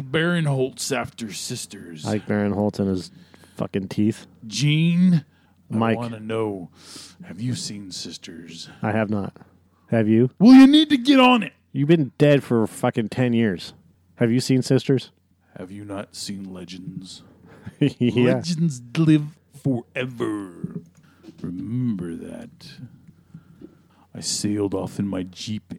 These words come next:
Speaker 1: into the sky.
Speaker 2: All right, seven years. Seven years.
Speaker 1: And my skin is still tight.
Speaker 2: Yeah.
Speaker 1: Let's
Speaker 2: If
Speaker 1: get
Speaker 2: you wanna
Speaker 1: back.
Speaker 2: call that shroud of
Speaker 1: Let's,
Speaker 2: whatever it
Speaker 1: let's,
Speaker 2: is.
Speaker 1: let's get back to Cock Blockers, Gene.
Speaker 2: Blockers.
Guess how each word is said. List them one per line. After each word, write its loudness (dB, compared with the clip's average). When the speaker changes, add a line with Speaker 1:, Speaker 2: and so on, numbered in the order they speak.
Speaker 1:
into -10
the -10
sky. -10
Speaker 2:
All 0
right, -2
seven -4
years. -8
Seven -4
years. -14
Speaker 1:
And -18
my -4
skin 0
is 4
still 4
tight. 0
Speaker 2:
Yeah. -2
Speaker 1:
Let's -2
Speaker 2:
If -8
Speaker 1:
get 2
Speaker 2:
you 4
wanna 4
Speaker 1:
back. -2
Speaker 2:
call 4
that 0
shroud 0
of -4
Speaker 1:
Let's, -6
Speaker 2:
whatever 2
it 2
Speaker 1:
let's, -2
Speaker 2:
is. -2
Speaker 1:
let's 0
get -8
back 0
to 0
Cock -4
Blockers, -6
Gene. -8
Speaker 2:
Blockers. -4